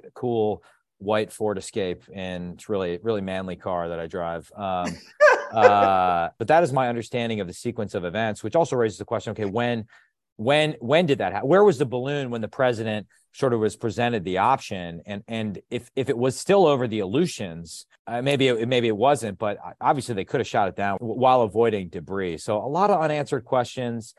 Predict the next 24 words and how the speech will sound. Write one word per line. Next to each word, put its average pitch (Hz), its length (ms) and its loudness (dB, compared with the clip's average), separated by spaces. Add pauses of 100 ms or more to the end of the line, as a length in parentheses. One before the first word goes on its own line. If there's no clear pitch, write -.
(300)
And 196 180 4
then 247 180 6
here's 220 240 4
the 185 120 4
other 170 200 4
thing, 98 200 -12
Danny, 92 360 -8
if 180 260 0 (680)
they've 160 240 4
been 190 140 6
really 233 320 6
emphasizing 143 800 0
the 110 100 -4
fact 113 760 -2 (440)
that 107 160 -2
this 151 180 -2
is 123 140 -8
not 123 180 0
the 120 80 -4
first - 540 -6
time 104 560 -4
this 95 180 -8
has 92 140 -14
happened. 90 500 -8